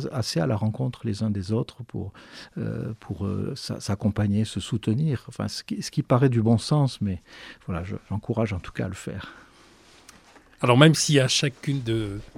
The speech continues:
Speaker 2: de nos questions, vous avez évoqué, euh, la vie de notre diocèse, on va peut-être, euh, se tourner plus particulièrement justement sur,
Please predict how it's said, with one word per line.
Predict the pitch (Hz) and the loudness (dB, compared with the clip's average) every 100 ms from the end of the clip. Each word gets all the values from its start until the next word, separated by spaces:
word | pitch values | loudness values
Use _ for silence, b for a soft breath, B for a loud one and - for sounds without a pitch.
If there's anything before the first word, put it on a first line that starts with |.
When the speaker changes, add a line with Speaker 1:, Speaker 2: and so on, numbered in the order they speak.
| 120 | -2
Speaker 2:
de | 117 | 0
nos | 113 | 2
questions, | 123 147 - 170 160 147 131 120 117 - | 4 4 4 6 6 6 4 2 0 -6
vous | 127 123 | -2 0
avez | 113 127 | 2 2
évoqué, | 120 120 - 143 143 | 2 0 0 2 2
euh, | 113 107 | 2 2
la | 113 | 2
vie | 143 | 2
de | 160 131 | 2 2
notre | 127 127 131 | 0 0 -2
diocèse, | 120 120 - 202 | 0 2 4 4
on | 156 | 4
va | 131 117 | 2 0
peut-être, | - 147 - 131 | 0 -2 0 -2
euh, | 113 110 B B B B B | -2 -4 B B B B B
se | - 135 | 0 2
tourner | 123 147 156 170 | 4 6 8 8
plus | 160 - 185 | 6 6 6
particulièrement | 175 151 - - 127 123 127 143 | 6 2 0 -2 0 2 2 2
justement | 120 117 - 120 131 | 2 -2 -2 0 0
sur, | 139 - 113 - | -2 -4 -6 -8